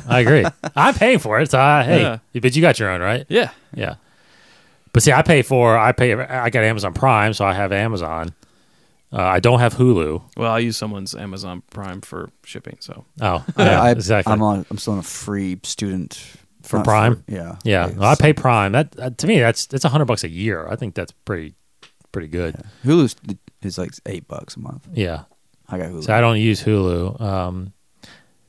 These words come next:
Speaker 1: because, again, I have television, so I'm usually watching the show. I'm just D V R ing the shows that I
Speaker 2: Yeah.
Speaker 1: wanna
Speaker 2: Yeah.
Speaker 1: watch anyway. Um, so anyway, I'm just, I was just kinda throwing it out there that I, I,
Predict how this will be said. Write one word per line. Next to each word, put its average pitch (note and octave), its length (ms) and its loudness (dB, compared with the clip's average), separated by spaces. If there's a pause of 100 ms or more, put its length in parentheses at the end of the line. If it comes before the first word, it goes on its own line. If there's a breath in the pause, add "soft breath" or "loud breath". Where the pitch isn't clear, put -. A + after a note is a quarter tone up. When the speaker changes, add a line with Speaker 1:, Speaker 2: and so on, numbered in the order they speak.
(500 soft breath)
Speaker 1:
because, A2+ 180 2
again, G2+ 220 2
I F2+ 120 2
have F#2 160 0
television, F#2 520 2
so G2+ 120 -4
I'm G2 160 -2
usually F#2+ 220 -4
watching F2 320 -4
the D#2+ 100 -10
show. F#2+ 240 -4
I'm A2+ 140 2
just F2 120 -6
D G2 100 -4
V F2+ 100 -2
R F2 160 -2
ing E2+ 60 -8
the D2+ 80 -10
shows E2 420 -4
that D#2+ 160 -6
I - 40 -10
Speaker 2:
Yeah. D#2+ 60 -8
Speaker 1:
wanna D#2+ 120 -6
Speaker 2:
Yeah. D2+ 40 -8
Speaker 1:
watch E2 240 -4
anyway. F2 300 -2 (760 soft breath)
Um, G2 800 0 (360)
so G3 120 4
anyway, C3+ 180 6
I'm D3+ 140 4
just, F#3 180 2
I D#3+ 140 2
was E3 140 6
just - 280 2
kinda D3 200 2
throwing C3+ 240 4
it A2 60 2
out A#2+ 160 4
there G2+ 180 4
that G2+ 200 4 (260)
I, A#2+ 40 -2
I, B2+ 100 -4